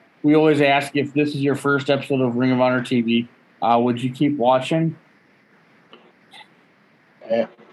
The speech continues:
Speaker 2: I think Maria would get me to tune in again, yeah.
Speaker 1: <laughs> Uh, the in-ring action was, was super solid, especially the opener.
Speaker 2: It, it, it was, like, this isn't a bad first episode, right? Like, if you're coming in blind, 'cause you get,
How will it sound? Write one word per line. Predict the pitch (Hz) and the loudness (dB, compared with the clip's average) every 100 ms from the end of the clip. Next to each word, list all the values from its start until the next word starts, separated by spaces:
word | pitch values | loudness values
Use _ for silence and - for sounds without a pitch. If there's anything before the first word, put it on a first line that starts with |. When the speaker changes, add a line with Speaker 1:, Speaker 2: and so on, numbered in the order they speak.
| - _ _ - - - | -20 _ _ -20 -16 -6
Speaker 2:
I | 131 | -2
think | 131 123 | 0 0
Maria | 113 110 113 | 2 2 2
would | 110 | 2
get | 110 | 0
me | 107 110 | 2 -2
to | |
tune | 107 117 110 | 0 0 0
in | 110 | 2
again, | 113 117 117 | 2 2 2
yeah. | 117 151 - - - - - - | 2 0 -4 -18 -20 -20 -8 -6
Speaker 1:
<laughs> | - 180 143 - - - _ - | -4 -2 -4 -6 -16 -20 _ -2
Uh, | 131 139 | 2 2
the | 131 147 151 | 2 2 2
in-ring | 170 180 180 165 | 2 2 2 2
action | 160 - 165 151 | 0 0 -2 0
was, | 147 147 - 143 | -2 -4 -6 -4
was | 147 143 | -2 -2
super | 165 160 | -4 -2
solid, | 165 139 139 139 | 2 2 2 0
especially | - 139 143 143 | -2 -4 -2 0
the | 131 | 2
opener. | 117 120 117 120 - - _ _ _ _ _ _ _ _ _ _ | 2 0 0 -2 -4 -18 _ _ _ _ _ _ _ _ _ _
Speaker 2:
It, | 180 185 - - - | 2 2 -2 -8 0
it, | 196 - - - - | 2 2 -6 -16 -4
it | 196 160 | 0 4
was, | 170 220 220 - | 6 4 2 0
like, | 160 147 | 0 2
this | 196 226 | 2 4
isn't | 269 311 254 | 4 2 0
a | - 127 - - - - _ | -2 -4 -10 -20 -20 -20 _
bad | 143 135 139 131 120 | 0 4 4 2 -2
first | - 135 123 - | 0 2 2 2
episode, | 120 - 123 110 | 0 0 -2 2
right? | 113 117 110 | 4 4 2
Like, | 120 | 0
if | 110 | -2
you're | 107 | -2
coming | 123 120 | 2 2
in | 117 | 2
blind, | 117 110 110 107 - | 4 2 2 0 -2
'cause | 113 | 0
you | 117 | 2
get, | 120 | 2